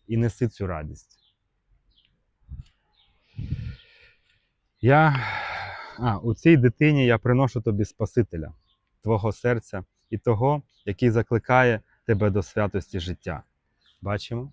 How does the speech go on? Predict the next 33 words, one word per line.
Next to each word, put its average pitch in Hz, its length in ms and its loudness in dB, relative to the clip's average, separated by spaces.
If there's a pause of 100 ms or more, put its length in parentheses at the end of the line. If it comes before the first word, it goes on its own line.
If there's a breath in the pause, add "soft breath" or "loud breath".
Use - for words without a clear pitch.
хто 113 140 -4
закликає 113 440 -2
до 110 140 -2
святості 110 460 -8
життя? 110 400 -10 (100)
Ісус 98 480 -4
закликає 73 520 -12
до 71 120 -20
святості - 460 -20
життя. - 220 -20 (800)
Каже, 95 320 -6 (420)
е, 95 240 -6 (1000)
коли 123 200 2
будеш 113 280 0
в - 80 -20
цій 113 120 -2
святості, 123 720 -6
то 120 120 -2
зможеш 139 380 0
тоді 107 240 -2
в 107 80 0
радості 107 420 0
носити 101 400 -8
радість. 87 540 -12 (540 soft breath)
І - 60 -12
це - 140 -6
наша 120 280 -2
сьогодні 107 320 -2
практика. - 560 -6 (540)
В 87 100 -8
радості 113 600 -4 (400)
приносити 95 580 -6
радість. 85 600 -8